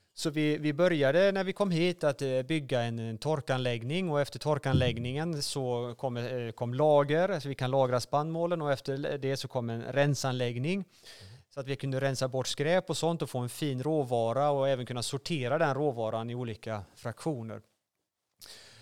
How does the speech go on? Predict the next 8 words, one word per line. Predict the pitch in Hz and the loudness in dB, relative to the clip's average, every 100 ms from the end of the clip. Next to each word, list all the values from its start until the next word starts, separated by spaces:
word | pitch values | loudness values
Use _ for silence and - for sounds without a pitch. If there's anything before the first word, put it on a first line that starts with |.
| - - | -20 -4
Eh, | 127 123 117 | 0 0 0
för | 135 | -2
att | - | -2
kunna | 139 | -2
sälja | 123 151 127 117 110 - _ _ _ _ _ _ - | 0 0 -2 -2 -4 -8 _ _ _ _ _ _ -8
till | 135 | -6
en | 120 | -4
slutförbrukare. | 113 160 156 131 113 110 - 110 95 | -2 -2 -4 -6 -6 -8 -8 -8 -8